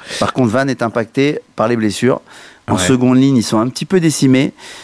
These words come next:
Speaker 1: Euh, ça me fait peur, euh, malgré que sinon
Speaker 2: Donc
Speaker 1: pour
Speaker 2: un
Speaker 1: moi
Speaker 2: trente, tu touches pas, quoi.
Speaker 1: Bah, un trente aussi, j'aurais mis dans un, dans un combiné, tu vois, quelque chose comme ça. Mais là, j'avoue, j'ai lu un article ce matin, euh, où leur deuxième ligne est vraiment décimée. Ils vont même mettre un jeune.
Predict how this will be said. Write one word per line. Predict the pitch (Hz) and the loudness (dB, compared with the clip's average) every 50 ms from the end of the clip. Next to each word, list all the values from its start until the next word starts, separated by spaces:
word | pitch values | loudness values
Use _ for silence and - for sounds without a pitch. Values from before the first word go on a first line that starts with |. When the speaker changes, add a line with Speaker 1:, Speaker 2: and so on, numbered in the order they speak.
| - _ _ _ | -20 _ _ _
Speaker 1:
Euh, | - 127 117 113 113 110 107 104 104 104 101 98 95 98 95 92 98 98 104 120 | -2 0 0 0 0 0 0 0 0 0 0 0 0 0 0 0 -2 -2 -2 -4
ça | 117 - 139 | -2 -2 -2
me | 139 | -2
fait | - 170 151 | 0 -2 -2
peur, | - - 127 139 - - - - - | 0 0 0 0 0 -2 -8 -10 -6
euh, | 143 135 123 120 120 120 117 | -6 -4 -4 -2 -2 0 0
malgré | 117 120 127 123 123 104 120 147 143 | 0 0 0 0 -2 0 0 -2 -2
que | 131 - 131 123 120 120 120 117 113 | 0 0 2 2 4 4 4 4 2
sinon | 110 - - 120 127 131 | 0 -2 -4 -2 0 0
Speaker 2:
Donc | 123 127 120 | 2 2 2
Speaker 1:
pour | - 135 | 2 2
Speaker 2:
un | 135 | 2
Speaker 1:
moi | 135 | 2
Speaker 2:
trente, | 127 120 165 170 160 | 2 0 0 -2 -4
tu | - 135 | -6 -8
touches | - - 113 - - | -10 -10 -12 -8 -6
pas, | 123 110 | -6 -6
quoi. | - 98 | -2 0
Speaker 1:
Bah, | 131 156 160 156 156 | 0 0 2 0 0
un | 156 151 | -2 -4
trente | - - 196 226 226 - | -2 -2 -2 -2 0 0
aussi, | 156 131 - - 247 254 | -2 -2 -2 0 0 2
j'aurais | 190 156 139 135 | 2 2 2 0
mis | 139 160 | 0 0
dans | 165 147 127 135 | 0 0 0 0
un, | 131 123 | 0 0
dans | 120 123 120 123 | 0 0 -2 -2
un | 123 | -2
combiné, | - 131 123 127 143 190 233 233 | -2 -2 -2 0 0 0 0 0
tu | - 165 | 0 0
vois, | 185 208 220 | 0 0 0
quelque | - - 131 | -4 -6 -6
chose | - 139 | -6 -4
comme | - 143 139 | -2 -2 -2
ça. | 139 - 120 117 | 0 0 0 0
Mais | 107 156 135 - - - - - - - - _ | 2 0 0 -2 -4 -10 -20 -20 -20 -20 -12 _
là, | - 139 165 175 | -2 0 0 0
j'avoue, | 156 156 156 175 170 | 0 0 0 0 0
j'ai | 143 151 156 | 0 0 2
lu | 165 | 2
un | 165 160 160 | 2 0 0
article | 147 131 - - 180 - | -2 -4 -4 -8 -8 -4
ce | - 170 | -2 0
matin, | 180 160 139 - - - - - _ _ - - | 0 0 0 -2 -2 -4 -4 -8 _ _ -6 -2
euh, | 87 98 101 113 113 50 50 - - - - - - - - - - | -2 -2 0 -2 -2 -4 -4 -4 -4 -4 -6 -6 -8 -8 -10 -6 -2
où | - 127 123 | 0 2 2
leur | 127 131 | 2 0
deuxième | 131 156 156 156 147 147 | 0 0 0 2 2 2
ligne | 165 175 156 | 2 2 2
est | 120 | 2
vraiment | 104 107 139 170 196 202 | 2 0 0 0 0 0
décimée. | 185 175 - - 151 139 135 143 165 | 0 -2 -2 0 0 2 4 4 4
Ils | 160 139 | 2 2
vont | 117 | 2
même | 120 139 151 160 156 143 143 | 2 2 2 2 2 2 2
mettre | 139 139 135 - 139 | 2 0 0 0 -2
un | 135 123 | -2 0
jeune. | 120 135 147 185 190 | 0 0 0 0 -2